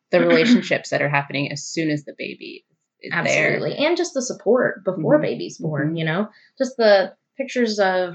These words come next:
Speaker 1: her little girls coloring while they're waiting for their little sister to be born, you know, just every little moment that, you know, in the hubbub, you're not gonna remember that.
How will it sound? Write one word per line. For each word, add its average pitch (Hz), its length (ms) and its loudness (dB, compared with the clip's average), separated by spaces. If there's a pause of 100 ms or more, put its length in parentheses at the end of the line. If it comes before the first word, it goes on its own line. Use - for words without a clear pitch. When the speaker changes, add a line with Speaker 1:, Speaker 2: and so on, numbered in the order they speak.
Speaker 1:
her 185 400 4
little 185 220 0
girls 180 440 0
coloring 170 540 2
while 160 160 -4
they're 170 160 -2
waiting 170 320 -4
for 175 120 -8
their 170 100 -4
little 170 220 -4
sister - 360 -8
to - 60 -14
be 156 140 -10
born, 95 420 -12
you 170 80 -8
know, 170 160 -4
just 185 280 -8
every 196 560 -2
little 185 260 -4
moment 165 500 -4
that, 156 240 -10 (720)
you 202 120 6
know, - 60 4
in 180 100 4
the 160 60 2
hubbub, 170 380 4
you're 190 100 4
not 240 100 4
gonna 202 140 2
remember 147 340 2
that. 139 260 -2